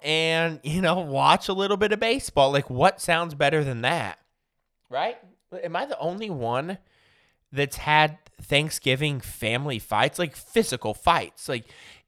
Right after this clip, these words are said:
i-, in my house, if the cops aren't called, I'm not too sure it's really a holiday,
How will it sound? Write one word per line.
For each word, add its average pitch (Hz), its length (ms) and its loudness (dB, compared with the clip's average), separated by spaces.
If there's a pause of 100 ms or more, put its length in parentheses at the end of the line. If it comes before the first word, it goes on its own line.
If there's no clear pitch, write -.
(120)
i-, 175 180 4
in 165 180 2
my 165 200 4
house, 170 360 0
if 185 140 0
the 131 140 0
cops - 500 -2
aren't 196 240 2
called, 170 540 8 (600)
I'm 320 200 -2
not 254 220 0
too 180 180 -6
sure 202 200 2
it's 208 160 2
really 233 300 2
a 123 80 6
holiday, 95 920 0